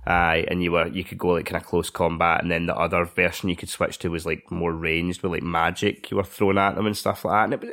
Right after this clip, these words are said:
don't get me wrong, it, there was, at times it looked quite nice, and then at other times you were like, "Ah, maybe not."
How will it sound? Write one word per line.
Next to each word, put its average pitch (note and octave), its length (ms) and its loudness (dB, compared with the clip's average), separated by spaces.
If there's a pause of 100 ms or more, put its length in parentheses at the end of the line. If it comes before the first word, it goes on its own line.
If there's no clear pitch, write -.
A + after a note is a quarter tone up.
(140)
don't E4+ 100 -4
get - 80 -6
me - 20 2
wrong, A#2+ 160 6
it, - 160 -2 (300)
there G3 100 6
was, F3+ 140 4
at - 220 2
times F#3 340 6
it - 80 2
looked A2+ 340 4
quite G3+ 220 4
nice, D3+ 380 2
and A#2 80 4
then G#2+ 100 6
at - 80 0
other G#2+ 180 6
times G#2 380 0
you G#2+ 60 2
were G2 60 6
like, F#2 300 2
"Ah, - 360 -16 (520)
maybe F#2 220 -14
not." F2 300 -10